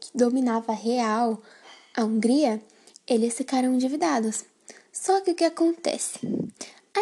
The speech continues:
Elizabeth, ela nunca sentiu os tempos difíceis da guerra, porque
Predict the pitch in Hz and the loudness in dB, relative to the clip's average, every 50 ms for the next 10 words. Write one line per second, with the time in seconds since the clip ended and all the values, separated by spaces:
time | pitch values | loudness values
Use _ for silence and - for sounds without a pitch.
0 | 440 440 294 226 233 226 233 254 254 254 - 302 311 349 370 359 330 285 302 330 | 0 2 2 2 2 2 2 2 2 2 0 2 4 4 6 6 6 6 4 4
1 | 349 370 381 381 359 339 285 269 247 - 226 220 - - 208 208 - - _ _ | 4 4 4 2 2 0 -4 -6 -4 -4 -2 -2 0 0 -2 -2 -4 -8 _ _
2 | _ _ _ - - 240 - - 214 208 202 208 214 202 208 202 - 214 202 220 | _ _ _ -6 -4 -2 0 0 0 2 2 2 0 0 -2 -2 -2 -2 -2 -2
3 | 208 214 214 214 202 208 208 208 - 247 - - 269 269 - 285 285 - | -2 -2 -2 0 2 2 0 0 0 -2 -4 -4 -4 -2 -2 -2 -2 -2